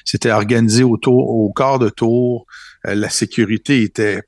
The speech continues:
tu sais, on, on la voyait, la sécurité, là, parce que, tu sais, c'est pas tous les jours que tu vois des pelotons de <laughs> six, sept policiers ou six, sept soldats se promener avec des armes longues, euh,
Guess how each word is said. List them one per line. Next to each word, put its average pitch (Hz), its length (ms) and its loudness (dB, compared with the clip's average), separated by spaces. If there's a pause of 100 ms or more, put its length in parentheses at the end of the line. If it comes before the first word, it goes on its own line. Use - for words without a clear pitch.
(880)
tu 123 180 -14
sais, 135 160 2
on, 123 220 -4
on 117 160 -2
la 120 140 2
voyait, 113 480 0
la 160 100 -2
sécurité, 147 640 -2
là, 151 120 2
parce 110 200 -6
que, 107 180 -2
tu 101 120 -6
sais, 131 60 -4
c'est - 120 -8
pas 123 120 2
tous - 140 -8
les 120 180 4
jours 131 220 0
que 120 100 -4
tu - 160 -8
vois 123 140 -2
des 110 80 -2
pelotons 123 540 -4
de 117 200 0
<laughs> 180 40 0 (600)
six, - 460 0
sept - 380 -2
policiers 131 500 -2
ou 131 80 -2
six, - 160 -4
sept - 320 -4
soldats 120 460 -4
se - 80 -14
promener 120 320 -2
avec 120 200 0
des 113 220 2
armes 117 300 0
longues, 131 500 0
euh, 113 180 2